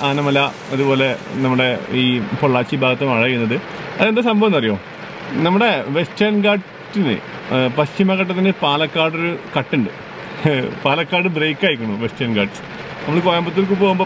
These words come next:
പാലക്കാട് നിന്ന് കോയമ്പത്തൂർക്ക് പോകുമ്പോ ചുരം ഒന്നും കയറുന്നില്ലല്ലോ. ആ ഒരു gap കാരണമാണ് ഇത്ര ഈ കാലാവസ്ഥ ഇങ്ങനെ മിക്സ് ആയി കിടക്കുന്നത്. അങ്ങനെ കേട്ടു. അപ്പൊ എന്തായാലും കേരളത്തിൽ ഉണ്ടായിരുന്ന ആ കാറ്റും മഴയും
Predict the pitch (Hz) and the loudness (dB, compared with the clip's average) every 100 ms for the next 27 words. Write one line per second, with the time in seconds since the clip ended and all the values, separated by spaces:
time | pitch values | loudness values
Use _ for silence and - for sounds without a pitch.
0 | 170 165 170 175 180 175 170 165 165 175 | 0 0 0 0 0 0 0 -2 -2 0
1 | 170 175 180 180 180 175 160 151 139 113 | 2 2 2 2 2 2 2 2 2 2
2 | 98 - - - - - - - - 175 | 0 -4 -12 -12 -10 -10 -8 -8 -2 0
3 | 233 247 226 208 214 196 240 226 214 202 | 2 0 -2 2 2 0 -2 0 2 2
4 | 185 156 165 160 165 156 156 147 147 143 | 0 0 0 0 0 0 2 2 2 0
5 | 175 151 139 139 143 139 - 170 151 135 | -2 0 2 0 0 -2 0 0 0 0
6 | 117 113 110 107 131 156 175 143 165 - | -2 -2 -2 0 0 0 0 -2 -4 -8
7 | - - - - 226 233 240 247 269 233 | -14 -14 -8 -2 0 2 2 2 0 -4
8 | 151 180 185 202 220 220 214 214 202 196 | -6 -2 0 0 -2 0 0 0 0 0
9 | 175 202 190 185 196 | 2 2 2 2 0